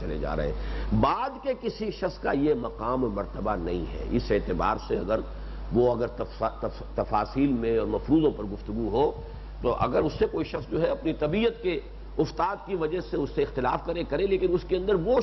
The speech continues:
شناعت اور قباحت نہیں ہے جو اختلافہم علی انبیائہم۔ یہاں یہ مفہوم جو ہے اس علی کے لفظ کی وجہ سے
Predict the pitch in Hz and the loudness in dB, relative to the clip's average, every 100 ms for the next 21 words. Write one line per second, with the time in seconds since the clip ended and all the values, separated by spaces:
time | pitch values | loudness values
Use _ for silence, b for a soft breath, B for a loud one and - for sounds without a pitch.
0 | 214 156 156 165 - 143 - 120 131 127 | 4 2 4 2 -2 -6 -2 0 0 0
1 | 117 107 131 185 117 98 98 - B B | -2 2 4 4 4 2 -2 -6 B B
2 | - 165 170 - 147 147 180 185 180 214 | 2 4 4 2 0 2 0 -2 0 0
3 | 226 151 165 202 233 190 147 120 107 87 | 2 0 2 2 2 0 -2 -4 -4 -4
4 | 85 76 73 73 - - - B B B | -4 -4 -6 -8 -8 -8 -6 B B B
5 | B 110 156 180 208 185 202 226 185 - | B 2 4 4 2 0 0 0 -2 -2
6 | 170 175 143 147 156 156 - 92 143 196 | 0 0 2 2 2 0 -2 0 2 2
7 | 226 185 160 156 - 139 123 117 117 - | 2 0 0 -2 0 0 2 0 0 0
8 | 110 | 0